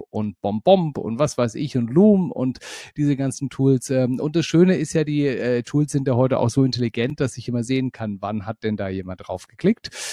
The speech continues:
Ähm, das heißt, äh, dann kann ich ja auch entsprechend wieder reagieren. Also ich glaube, so diese Mischung aus, äh, digital und persönlich, ähm, also ist ja auch so die Frage, äh, aktuell ist ja das große Thema künstliche Intelligenz. Wie ist da so deine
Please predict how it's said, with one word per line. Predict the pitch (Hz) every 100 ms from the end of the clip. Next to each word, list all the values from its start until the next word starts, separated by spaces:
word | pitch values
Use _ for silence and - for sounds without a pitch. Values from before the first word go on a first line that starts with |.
| - 123
Ähm, | 139 135 135 127
das | 123 113
heißt, | 113 110 - -
äh, | 120 113
dann | 110 110
kann | - 113
ich | -
ja | 110
auch | 107 -
entsprechend | 110 - 110 -
wieder | 110 107 104
reagieren. | 110 107 101 107 139 143 127
Also | 101 107
ich | -
glaube, | 113 127
so | 127
diese | 127 135 139
Mischung | 156 240 - 220
aus, | - 156 185 190 - - - - -
äh, | 156 151
digital | 139 196 240 233 175 190
und | 185 170
persönlich, | 156 139 175 254 262 233 - - 151
ähm, | 170 170 170 170 165
also | - 143 151 156 151 151
ist | 139 160 156
ja | 185
auch | 170
so | 190
die | 175
Frage, | 165 - 120 190 190 185 - -
äh, | -
aktuell | 165 - - - 175 180
ist | - -
ja | 160
das | 143
große | 117 143 220 202
Thema | 160 175 165
künstliche | 147 208 240 - 202 165
Intelligenz. | 160 135 147 131 127 202 214 - 143
Wie | 170
ist | 180 -
da | 175 170
so | 160 156
deine | 127 117 185 226 220